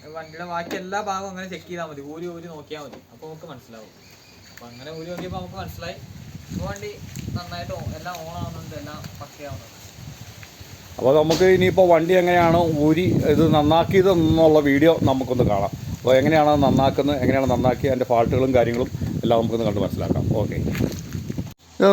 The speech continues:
Speaker 2: നമ്മളെ Dominar, ഏഹ്, ഒരു ദിവസം കഴിഞ്ഞ് പിറ്റേ ദിവസം രാവിലെ എടുക്കാൻ നേരത്ത് നമ്മളൊന്ന് കീ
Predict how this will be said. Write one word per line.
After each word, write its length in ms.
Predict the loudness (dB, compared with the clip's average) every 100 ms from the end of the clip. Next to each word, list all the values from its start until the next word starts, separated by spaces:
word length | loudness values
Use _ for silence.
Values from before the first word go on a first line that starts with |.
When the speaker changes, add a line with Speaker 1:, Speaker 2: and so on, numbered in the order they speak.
| 6
Speaker 2:
നമ്മളെ 260 | 4 4 4 4
Dominar, 420 | 4 6 6 6
ഏഹ്, 960 | 4 2 -8 _ _ -4 2 4 6 4 4
ഒരു 100 | 6 6
ദിവസം 240 | 6 2 2
കഴിഞ്ഞ് 180 | 4 4
പിറ്റേ 140 | 4 4
ദിവസം 200 | 4 6 6
രാവിലെ 280 | 6 6 4 4
എടുക്കാൻ 240 | 2 4 2
നേരത്ത് 240 | 2 0 -2 -4 -16 -2
നമ്മളൊന്ന് 280 | 0 0 0
കീ 80 | 4